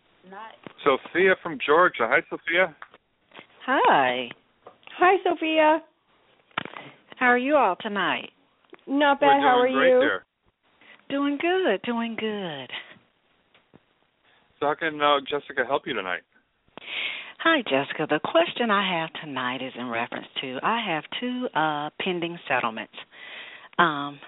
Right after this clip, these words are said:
Speaker 1: and I'm just wondering, are my attorneys, um, should I switch attorneys or
Speaker 3: Yes.
Speaker 1: just stay with who I'm
Speaker 3: <laughs>
Speaker 1: with?
Speaker 3: I need to say this. Oh, my God. As soon as you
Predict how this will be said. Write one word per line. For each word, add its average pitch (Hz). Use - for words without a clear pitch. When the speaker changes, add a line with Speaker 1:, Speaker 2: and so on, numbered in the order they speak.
Speaker 1:
and 220
I'm 330
just 226
wondering, 165
are 220
my 320
attorneys, 208
um, 160
should 240
I 214
switch 359
attorneys 277
or -
Speaker 3:
Yes. 370
Speaker 1:
just 370
stay -
with -
who 554
I'm -
Speaker 3:
<laughs> -
Speaker 1:
with? -
Speaker 3:
I -
need -
to 392
say 302
this. 285
Oh, 349
my 381
God. 294
As 349
soon 311
as 330
you 349